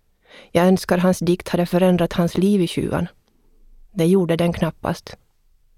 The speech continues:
Och jag tänker, det är inte konstigt att Soldiers of Odin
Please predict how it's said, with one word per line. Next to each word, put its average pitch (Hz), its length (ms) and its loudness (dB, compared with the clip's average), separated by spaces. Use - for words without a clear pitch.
Och 175 120 2
jag 175 120 0
tänker, 175 480 -2
det 185 140 0
är 190 40 4
inte 180 240 0
konstigt 202 680 -2
att 180 140 -2
Soldiers 175 380 -2
of 175 120 0
Odin 170 400 -2